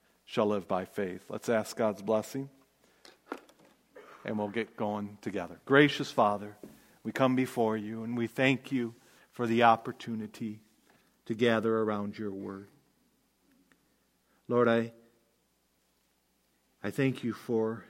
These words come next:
your goodness, the goodness of sending your Son, the goodness of sharing the gospel. Father, I confess my sins in front of these people. I do not teach because I am worthy,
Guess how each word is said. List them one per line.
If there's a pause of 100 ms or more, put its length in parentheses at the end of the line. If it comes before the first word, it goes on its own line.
(140)
your
goodness, (2500)
the
goodness
of
sending
your
Son,
the
goodness
of (2000)
sharing
the
gospel. (800)
Father,
I
confess
my
sins
in
front
of
these
people. (1000)
I
do
not
teach
because
I
am
worthy,